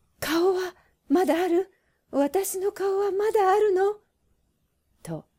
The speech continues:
叫んだことを覚えています。千九百九十年の夏、七月二十七日のことでした。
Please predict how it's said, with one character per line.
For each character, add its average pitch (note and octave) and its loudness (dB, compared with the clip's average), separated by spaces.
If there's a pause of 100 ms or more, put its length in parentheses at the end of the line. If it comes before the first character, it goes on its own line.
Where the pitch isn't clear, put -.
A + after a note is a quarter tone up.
(240)
叫 F#3 -6
ん A3 -2
だ E3+ -8
こ - -18 (100)
と A3 -6
を C#3+ -10
覚 C3+ -12
え D3 -14
て - -16
い B2+ -14
ま C#3+ -12
す。 - -18 (2500)
千 A3 -2
九 E3+ -10
百 D#3+ -14
九 G3 -4
十 A3 -6
年 E3 -6
の C3+ -10
夏、 C3+ -10 (1120)
七 - -6
月 G#3+ -2
二 G#3 -2
十 G3+ -6
七 - -8
日 G#3+ -2
の G#3 -2
こ - -20
と B2+ -10
で B2 -16
し - -18
た。 - -16